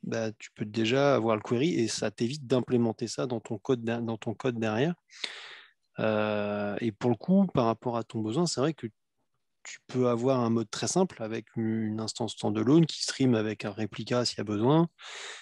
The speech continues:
Tu peux aussi faire de l'embarquer, euh, avec, euh, une instance dans le bateau, pourquoi pas, avec un digital twin ou ce genre de, d'approche. Et donc, je me dis que ça correspond quand même beaucoup, beaucoup à ton besoin. Et du coup, la question, c'est est-ce que,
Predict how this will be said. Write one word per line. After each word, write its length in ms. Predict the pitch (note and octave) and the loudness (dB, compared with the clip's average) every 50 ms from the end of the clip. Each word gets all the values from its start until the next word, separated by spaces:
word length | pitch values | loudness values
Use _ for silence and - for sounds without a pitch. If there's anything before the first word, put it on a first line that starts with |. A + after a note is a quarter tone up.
| - _ - | -20 _ -12
Tu 140 | - - A2+ | -10 -10 -8
peux 420 | - - C3+ C3+ C#3 C#3+ C#3+ C#3+ | -2 2 6 8 8 10 10 10
aussi 400 | D3 C3+ B2+ A#2+ - - - D#3+ | 8 8 6 4 2 0 0 -2
faire 220 | D3 - C3+ A#2 G#2+ | -2 -2 -2 0 2
de 60 | A2 | 4
l'embarquer, 480 | B2 B2+ C3 C3 B2+ - - - G#3+ - - _ _ - | 4 6 6 4 4 2 0 -2 -2 -2 -6 _ _ -8
euh, 500 | A#2+ A#2 A#2+ A#2 A#2 A#2 A#2 A#2 A2+ A#2 | -6 -6 -6 -6 -6 -6 -6 -6 -6 -6
avec, 320 | A2+ A#2+ A#2 A#2 - - | -4 -4 -6 -6 -4 -2
euh, 240 | A#2+ A#2 A2+ A#2 A#2 | -2 0 0 0 0
une 140 | A2+ A2+ A#2 | 0 0 0
instance 360 | A#2 A2+ - - C3+ B2+ A#2 | 0 0 2 4 4 4 4
dans 140 | A2+ A#2+ A#2+ | 4 4 2
le 60 | A#2 | 2
bateau, 300 | A#2 A#2+ A2 - C3 B2+ | 2 0 0 0 -2 -4
pourquoi 320 | - - - - - A#2 | -4 -8 -8 -4 -4 -2
pas, 440 | - C3+ D3 E3 E3 E3+ E3+ D#3 C3 | 0 2 2 2 4 4 4 4 4
avec 260 | A2+ A2 A2 - - | 2 0 -2 -4 -4
un 80 | A#2+ A2 | -4 -4
digital 500 | G#2+ G#2+ A2 G#2+ A2 - - A#2 A2 G#2 | -4 -6 -8 -10 -10 -4 -2 0 -2 0
twin 280 | - - D3+ D#3 D#3+ C#3+ | 0 0 4 6 6 6
ou 80 | A#2 | 6
ce 60 | G#2+ | 4
genre 140 | - A2+ G#2+ | 2 0 0
de, 260 | G#2+ G#2+ G#2+ A2 G#2+ | 0 0 0 0 -2
d'approche. 500 | G#2+ A2+ G#2 - - F#3 F#3+ - - - _ _ _ - - - - - - - - - _ _ _ _ - | -2 -4 -4 -2 2 2 2 2 0 -6 _ _ _ -14 -14 -12 -12 -14 -16 -16 -18 -20 _ _ _ _ 2
Et 40 | A#2+ | 6
donc, 120 | D#3 F#3 | 6 8
je 80 | D3 C3+ | 8 8
me 60 | C#3 | 6
dis 140 | D#3 G#3+ A3 | 6 6 4
que 60 | - | 4
ça 160 | - C#3+ A#2 | 6 4 4
correspond 500 | - - C3+ A#2+ A#2+ A2+ - - - A#2+ | 4 2 0 2 2 0 -2 -4 -6 -6
quand 120 | - - E3 | -4 -2 -4
même 120 | F#3 E3+ - _ _ _ _ _ _ _ _ _ _ - | -4 -4 -6 _ _ _ _ _ _ _ _ _ _ -10
beaucoup, 300 | C3 E3+ G3 - - F#3+ | -6 -6 -6 -4 -2 -2
beaucoup 300 | F#3+ G3 - - - G#3 | -2 -2 -2 0 0 0
à 60 | E3+ | 2
ton 160 | - D#3 D3 | 2 2 2
besoin. 280 | C#3 C3+ C3 E3 G#3 A3+ | 2 4 4 4 2 2
Et 80 | E3+ | 2
du 160 | C3 A#2+ A#2+ - | 0 -2 -4 -6
coup, 220 | - F#3+ G3+ E3+ | -4 -2 0 2
la 100 | C3+ B2 | 2 0
question, 320 | A2 - A#2 - - G3+ F#3 | 0 -2 -4 -4 -2 -2 -2
c'est 180 | - - C3 | -2 -2 -4
est-ce 120 | A#2 - - - | -4 -6 -6 -6
que, 300 | - D#3+ E3 E3+ E3+ | -2 0 0 0 0